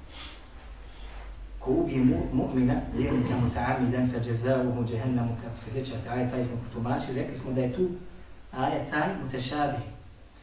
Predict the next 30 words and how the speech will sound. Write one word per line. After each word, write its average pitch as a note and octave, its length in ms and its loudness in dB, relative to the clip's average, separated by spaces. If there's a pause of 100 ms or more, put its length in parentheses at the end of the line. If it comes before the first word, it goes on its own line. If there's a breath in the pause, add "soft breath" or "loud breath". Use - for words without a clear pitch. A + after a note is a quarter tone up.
(280 soft breath)
I A2+ 80 -4
za B2 80 0
njim D3+ 180 2
se - 140 -2
Haridžije C3 460 -2
potegnuli C#3+ 400 -2
i B2 100 -4
povele, B2+ 300 0 (520 loud breath)
pogotovo D3+ 460 4
kad F#3 140 0
se D3 100 0
vrati D#3 340 2
na C3 100 0
tumačenje C3 480 2
Ibn B2 100 2
Abasa, B2 560 2 (400)
gdje - 120 -4
su - 160 -2
smatrali - 420 2
to B2+ 260 0 (180)
jedna B2 320 4
dosta, D#3+ 360 -2 (180)
zaboravljajući C3+ 840 4
na B2+ 140 -2
kuranske D#3 600 0
ajete C#3 380 2
koji E3 260 4
pojašnjavaju D#3 600 4
taj C3+ 200 4
ajet C3+ 300 6